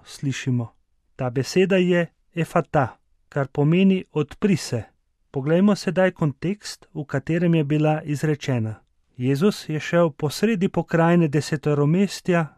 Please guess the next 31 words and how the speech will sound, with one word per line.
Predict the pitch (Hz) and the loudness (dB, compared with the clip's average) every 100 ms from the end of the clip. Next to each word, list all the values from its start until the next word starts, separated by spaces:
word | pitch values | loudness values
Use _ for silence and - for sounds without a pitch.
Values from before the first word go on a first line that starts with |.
| _ - | _ -8
iz | 139 147 | -4 -2
obrežja | 135 156 151 139 135 | 0 0 0 0 -2
Tira | - 165 156 | 0 2 2
in | 139 | 0
Sidona | - 135 147 180 196 | 0 -4 0 2 2
proti | 180 165 160 156 | 0 -4 -2 0
Galileji, | 165 165 165 160 120 107 - _ - | 2 4 4 4 0 -4 -12 _ 0
torej | 160 160 | 2 2
po | 151 - 156 156 - - | 0 2 2 2 -4 0
nejudovskem | 180 190 190 190 185 - - 175 | 2 4 4 4 2 2 0 0
področju. | 180 170 160 - - 117 _ _ _ | 2 2 0 -2 -8 -10 _ _ _
Privedli | - 143 131 143 143 175 | -4 -2 2 2 2 -2
so | - | 2
mu | 180 170 | 2 2
gluhonemega | 170 175 165 170 190 196 175 | 0 0 2 4 4 2 2
človeka, | - - 143 151 - 202 165 | -2 -2 0 0 0 -2 -2
da | 151 156 | -4 -2
bi | 165 | 0
ga | 165 | 2
ozdravil, | 175 147 - 165 147 127 120 _ _ | 2 2 0 2 2 0 -4 _ _
saj | - 156 151 | -6 0 0
se | - 160 | 2 2
je | 156 151 | 4 2
očitno | 143 143 233 - 180 | 0 -2 -2 2 2
glas | 147 160 165 - | 6 4 4 2
o | 151 | 2
njem | 156 196 196 | 4 2 0
razširil | 156 160 - 202 208 156 | 0 -2 0 0 2 0
vse | - 214 | -2 -2
do | 196 | -2
sem. | - 147 | 0 0